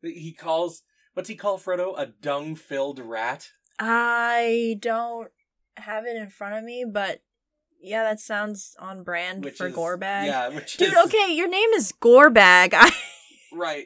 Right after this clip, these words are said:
Speaker 1: exactly. "I'm gonna bleed you like a stuck pig," and then, whoomp, "Not if I bleed you first.
Speaker 2: Not if I
Speaker 1: It's
Speaker 2: stick
Speaker 1: not
Speaker 2: you
Speaker 1: if I
Speaker 2: first.
Speaker 1: stick you first."
Speaker 2: Yeah.
Speaker 1: Then he pushes him off. Just, like, what a badass moment for Sam to
Speaker 2: Oh
Speaker 1: have.
Speaker 2: my God.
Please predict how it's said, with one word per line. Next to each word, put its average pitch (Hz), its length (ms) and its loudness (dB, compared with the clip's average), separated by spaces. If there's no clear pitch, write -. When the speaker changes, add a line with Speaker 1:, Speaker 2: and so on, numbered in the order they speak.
Speaker 1:
exactly. 139 680 -12
"I'm 151 100 -6
gonna 135 160 -6
bleed 139 300 -10
you 147 80 -10
like 147 160 -8
a 147 80 -10
stuck - 420 -10
pig," 127 280 -8
and 139 120 -10
then, 139 220 -8
whoomp, 160 280 -12
"Not 131 220 -8
if 135 140 -8
I 131 160 -4
bleed 123 360 -18
you 120 180 -18
first. 113 420 -14
Speaker 2:
Not 226 160 -2
if 214 120 -6
I 220 60 -2
Speaker 1:
It's 214 100 -8
Speaker 2:
stick 202 200 -10
Speaker 1:
not 190 100 -4
Speaker 2:
you 202 60 -4
Speaker 1:
if 190 80 -8
I 135 60 -4
Speaker 2:
first. 185 300 -8
Speaker 1:
stick 127 120 -16
you - 60 -20
first." 208 220 -14
Speaker 2:
Yeah. 185 320 -8
Speaker 1:
Then 127 100 -14
he 120 80 -18
pushes 117 300 -20
him 113 100 -18
off. 110 180 -16
Just, 175 180 -18
like, 202 160 -12
what 233 100 -4
a 247 40 -2
badass 170 480 -2
moment 156 360 -8
for 269 100 -16
Sam 262 320 -10
to 240 60 -6
Speaker 2:
Oh 240 40 -6
Speaker 1:
have. 233 240 -6
Speaker 2:
my 208 180 -8
God. 190 640 -10